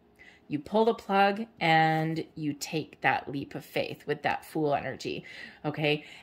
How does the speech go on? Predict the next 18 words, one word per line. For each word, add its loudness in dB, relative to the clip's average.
And 2
it's -2
like, 0
again, 0
like -4
I -4
said -4
a -6
little -6
bit -6
earlier, 2
a -6
calm -6
before -6
the -8
storm. -2
You're 0
percolating 0